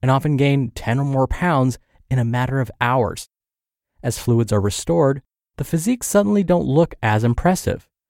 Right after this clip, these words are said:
but the athletes become more and more capable with each passing hour. Many boxing fans are surprised when I tell them that some of the best action I've ever seen has taken place in the gym. Everyone thinks that a fighter peaks for fight night.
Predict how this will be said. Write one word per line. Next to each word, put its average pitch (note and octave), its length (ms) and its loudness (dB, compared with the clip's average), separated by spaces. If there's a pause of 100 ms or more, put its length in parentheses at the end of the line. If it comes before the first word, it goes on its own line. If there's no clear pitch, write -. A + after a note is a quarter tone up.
(220)
but C3 140 0
the C3+ 160 -4
athletes D3 480 0
become - 280 0
more G#2 280 2
and D#3+ 80 2
more C#3+ 160 2
capable A2+ 640 2 (200)
with - 220 -6
each A#2+ 260 -4
passing G#2 420 -2
hour. A2 380 -2 (680)
Many A#3 180 2
boxing E3 380 0
fans B2+ 260 0
are A#2 60 0
surprised A#2 560 -2
when A#2 100 2
I A2 40 0
tell A#2+ 200 0
them A#2+ 160 2
that A2 200 0 (200)
some - 240 -2
of G#3+ 60 2
the E3 80 2
best D#3 320 -2
action C3 320 0
I've A#2+ 100 2
ever A2 180 2
seen D#3+ 420 -2 (300)
has - 120 -10
taken B2+ 200 0
place C3+ 300 0
in A#2+ 80 2
the G2 100 2
gym. A2+ 380 0 (640)
Everyone G#3+ 380 2
thinks F3 280 0
that - 140 -2
a G#2 40 -4
fighter B2 340 0
peaks - 400 -4
for - 100 -4
fight - 300 0
night. A2 220 -2